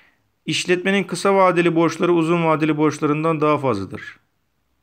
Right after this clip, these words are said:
Kısa vadeli borçlar kırk beş bin, uzun vadeli borçlar yirmi beş bin. E, bu da doğru gözüküyor.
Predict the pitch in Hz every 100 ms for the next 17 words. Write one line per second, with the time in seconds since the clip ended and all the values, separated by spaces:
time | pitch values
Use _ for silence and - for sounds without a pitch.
0 | _ _ _ _ _ - - 151 143 131
1 | 131 127 123 - 117 104 120 - 135 -
2 | 139 127 135 123 117 113 110 110 - 143
3 | 131 120 107 101 - - 139 170 160 123
4 | 107 101 98 87 - 107